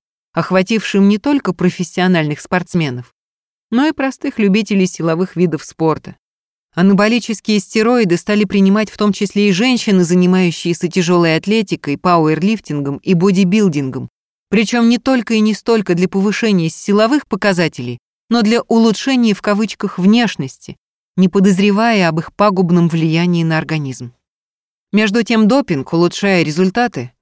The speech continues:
одновременно вредит здоровью. Какие осложнения возможны при приёме анаболических стероидов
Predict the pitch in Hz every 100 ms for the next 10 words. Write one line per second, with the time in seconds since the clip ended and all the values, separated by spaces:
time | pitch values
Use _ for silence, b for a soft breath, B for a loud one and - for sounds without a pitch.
0 | _ - 185 185 202 240 233 208 196 175
1 | 185 202 170 175 202 202 175 113 123 _
2 | _ _ _ _ _ - 190 262 269 247
3 | 220 214 220 233 190 170 175 180 208 180
4 | 165 175 170 175 208 202 165 160 160 175
5 | 175 160 - 151 - - 202 233 196 127
6 | -